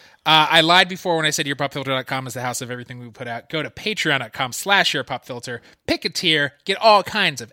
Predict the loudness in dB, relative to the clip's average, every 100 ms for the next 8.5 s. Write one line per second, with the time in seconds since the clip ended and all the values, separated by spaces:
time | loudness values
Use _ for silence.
0 | -6 -4 -4 -8 -10 -12 -8 -8 -6 -8
1 | -6 -6 -10 -12 -10 -10 -10 -12 -8 -8
2 | -6 -8 -10 -14 -16 -18 -20 -20 _ -14
3 | -12 -10 -10 -12 -8 -8 -6 -8 -8 -10
4 | -10 -12 -14 _ -14 -10 -8 -6 -6 -6
5 | -10 -16 _ _ -10 -4 0 0 2 0
6 | 2 0 0 0 0 -2 -4 -6 -4 -4
7 | -2 -2 -2 -4 -4 -4 -4 -4 -2 -4
8 | -4 -4 -4 -4 -6